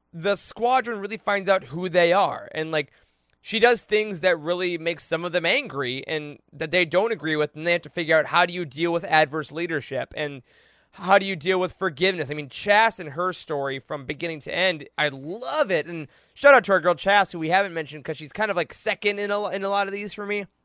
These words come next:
second or third. I love her, and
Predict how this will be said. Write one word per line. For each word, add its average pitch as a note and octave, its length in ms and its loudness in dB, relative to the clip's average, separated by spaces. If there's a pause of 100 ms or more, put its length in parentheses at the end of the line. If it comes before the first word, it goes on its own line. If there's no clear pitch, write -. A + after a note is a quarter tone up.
(640)
second E3+ 260 -4
or D#3 40 -4
third. F#3 280 0 (460)
I F3 100 0
love F#3+ 400 2
her, E3 180 4
and E3 240 -2